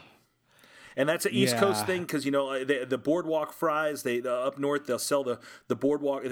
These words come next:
Speaker 1: but you get a thing of French fries, you put a little malt vinegar on top of 'em, they're tasty and delicious and ready to rock.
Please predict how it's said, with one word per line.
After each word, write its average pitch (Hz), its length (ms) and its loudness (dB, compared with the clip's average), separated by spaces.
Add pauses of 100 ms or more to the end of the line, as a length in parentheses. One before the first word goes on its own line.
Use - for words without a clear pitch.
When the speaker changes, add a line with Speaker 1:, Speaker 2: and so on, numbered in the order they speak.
Speaker 1:
but 123 140 -2
you 127 80 -8
get 139 120 2
a - 20 -12
thing 160 160 -2
of 127 80 -4
French 160 260 0
fries, 147 360 0
you 135 80 -10
put 147 140 -2
a - 20 -8
little 143 200 0
malt 131 280 -2
vinegar 143 360 -2
on 135 120 -4
top 131 280 -2
of 135 140 -2
'em, 131 140 -2
they're 107 140 -4
tasty 147 500 -4
and 113 100 -4
delicious 123 460 -4
and 107 120 -8
ready 117 180 -2
to 110 80 -8
rock. 113 380 -6